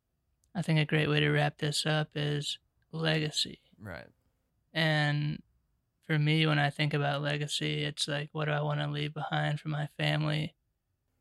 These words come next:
Speaker 1: or for my
Speaker 2: Mm-hmm.
Speaker 1: kids, or more abstract and open, the world. So at the end of your career, when you're looking back,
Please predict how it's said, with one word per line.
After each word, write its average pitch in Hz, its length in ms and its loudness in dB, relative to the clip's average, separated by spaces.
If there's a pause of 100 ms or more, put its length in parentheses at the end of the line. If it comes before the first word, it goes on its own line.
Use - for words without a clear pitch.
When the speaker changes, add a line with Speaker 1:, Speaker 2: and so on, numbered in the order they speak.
(140)
Speaker 1:
or 156 100 -2
for 160 140 -4
my 147 180 0
Speaker 2:
Mm-hmm. - 220 -12
Speaker 1:
kids, 147 640 0 (520)
or 147 520 -2
more 147 560 0 (260)
abstract 156 800 2
and 151 240 0
open, 156 560 0 (100)
the 143 160 -2
world. 147 400 -2 (180)
So 156 440 -2 (1200)
at 156 120 -2
the 156 80 0
end 160 120 4
of 165 100 4
your 160 160 4
career, 147 640 0 (540)
when 160 120 0
you're 151 120 2
looking 151 340 0
back, 143 460 -2